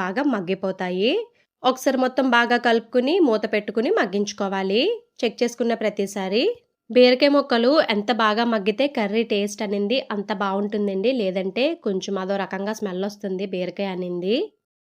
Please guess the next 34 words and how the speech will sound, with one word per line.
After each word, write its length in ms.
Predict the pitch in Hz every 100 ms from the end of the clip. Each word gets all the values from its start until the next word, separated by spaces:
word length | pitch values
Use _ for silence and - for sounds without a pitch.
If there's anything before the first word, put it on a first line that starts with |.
| _ 247
ఇలా 160 | 269 285 240
ఆయిల్ 180 | 240 262
సపరేట్ 360 | 254 - 233 233
అయ్యేంత 240 | 226 220 226
వరకు 200 | 220 311 330
ఫ్రై 120 | 220 208
చేసుకున్న 360 | 226 220 220 214 214
తర్వాత 400 | 208 202 202 214 311 -
హాఫ్ 200 | 233 220 -
టీ 60 | 214
స్పూన్ 220 | 208 208 208
వరకు 220 | 202 285 294
కారం 260 | 214 208 202
యాడ్ 120 | 190 -
చేసుకోవాలి. 640 | 208 - 190 185 185 208 320 427 233
కారం 280 | 196 202 202
యాడ్ 140 | 190 208
చేసుకొని 400 | 208 - 214 311 320 208
ఒకసారి 240 | - 202 196
మొత్తం 200 | 196 208 196
బాగా 220 | 185 196 196
కలుపుకొని 500 | 185 185 190 185 185 185 - 202
మళ్ళీ 260 | 185 185 277 415 _ _ - 202
ఆయిల్ 220 | 208 240 233
సపరేట్ 340 | - 202 202
అయ్యేంత 200 | 196 196 196
వరకు 180 | 190 254
ఫ్రై 140 | 226 196 190
అయిన 140 | 185 190
తర్వాత 420 | 185 180 185 269 269
దానిలోకి 540 | 196 180 180 180 175 285 415 _ - _ _ _ _ _ _ 247
పచ్చి 240 | 254 302 277
పాలను 320 | 226 226 269
యాడ్ 160 | 214